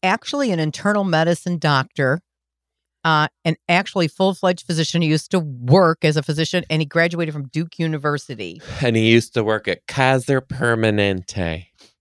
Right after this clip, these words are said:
Speaker 1: Did he?
Speaker 2: Yep, sure did. He
Speaker 1: And
Speaker 2: talks
Speaker 1: he
Speaker 2: about it in his, um, his
Speaker 1: Stand up.
Speaker 2: special,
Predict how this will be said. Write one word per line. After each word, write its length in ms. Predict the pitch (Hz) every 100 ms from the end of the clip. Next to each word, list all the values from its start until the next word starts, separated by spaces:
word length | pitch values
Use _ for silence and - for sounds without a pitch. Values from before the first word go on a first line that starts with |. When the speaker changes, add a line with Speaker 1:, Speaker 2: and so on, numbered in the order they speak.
| _ -
Speaker 1:
Did 160 | 294
he? 140 | 427 427 _ _ _ _ _
Speaker 2:
Yep, 180 | 107 -
sure 160 | - 120
did. 200 | 143 127 - _ _ _ _ _ _ -
He 100 | 190
Speaker 1:
And 80 |
Speaker 2:
talks 260 | 185 113 175
Speaker 1:
he 60 | 180
Speaker 2:
about 260 | 92 92
it 80 | 92
in 160 | 92 92
his, 260 | 92 87 92
um, 400 | 87 87 87 - _ -
his 60 |
Speaker 1:
Stand 280 | - 170 156
up. 60 | 123
Speaker 2:
special, 300 | - 98 90